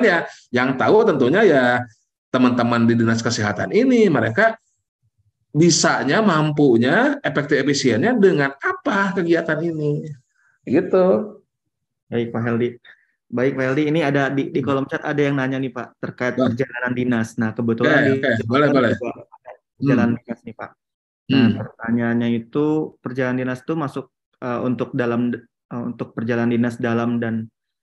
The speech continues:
Speaker 2: luar daerah, apakah masuk swakelola? Ini, Pak.
Speaker 1: Oke. Saya ulangi lagi ya.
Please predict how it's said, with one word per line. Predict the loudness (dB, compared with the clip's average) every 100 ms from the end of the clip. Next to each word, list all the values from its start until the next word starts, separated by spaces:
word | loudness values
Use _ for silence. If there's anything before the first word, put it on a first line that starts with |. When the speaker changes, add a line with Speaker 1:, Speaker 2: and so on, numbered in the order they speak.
| _ _
Speaker 2:
luar | -2 0 0
daerah, | -2 -4 -4 -4 -6 -6
apakah | -10 -12 -8 -6
masuk | -6 -6 -12
swakelola? | -8 -8 -6 -6 -4 -4 -4 -4 -10 -18 _ _ _ _ _ _
Ini, | -6 -4
Pak. | -2
Speaker 1:
Oke. | -2 -2 -4 _ _ -20 -20 _
Saya | _ 0
ulangi | 2 2 2
lagi | 2 2 4
ya. | 2 0